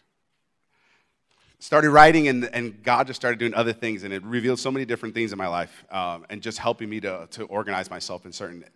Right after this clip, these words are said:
in certain aspects. So we start off the first chapter right away. It says, "Blessed is the man." Right there, you just wanna stop. "Blessed is the man." Uh, and then this chapter, obviously, we know w-, when they talk about m-, man, they're talking about men and women.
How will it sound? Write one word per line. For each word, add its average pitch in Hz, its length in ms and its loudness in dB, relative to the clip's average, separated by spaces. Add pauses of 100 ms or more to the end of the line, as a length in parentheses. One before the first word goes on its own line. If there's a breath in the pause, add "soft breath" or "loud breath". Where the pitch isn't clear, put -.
in 95 180 -18
certain 92 260 -10
aspects. 90 540 -10 (380 soft breath)
So 151 100 -8
we 156 60 2
start 190 240 4
off 202 100 4
the 165 80 -4
first - 300 -2 (240)
chapter 127 320 0
right 120 140 4
away. 117 120 0
It 110 60 -2
says, 113 140 -10
"Blessed 117 300 -2
is 117 160 -8
the 104 60 -10
man." 101 260 -4 (1300 soft breath)
Right 165 200 4
there, 160 160 6
you 123 160 0
just 113 160 -8
wanna 113 200 0
stop. - 360 -2 (320)
"Blessed 139 220 -2
is 131 140 -4
the 117 60 -6
man." 110 300 -2
Uh, 131 180 2 (140)
and 156 140 0
then 175 300 6
this 165 200 6
chapter, 165 340 6
obviously, 139 280 4
we 139 100 2
know 135 220 6
w-, 127 220 -6
when 127 160 -2
they 120 100 0
talk 135 260 0
about 117 280 2
m-, 107 340 -12
man, 117 260 -2
they're 104 80 -10
talking 110 200 -10
about 107 140 -12
men 101 200 -6
and 101 220 -12
women. 90 360 -12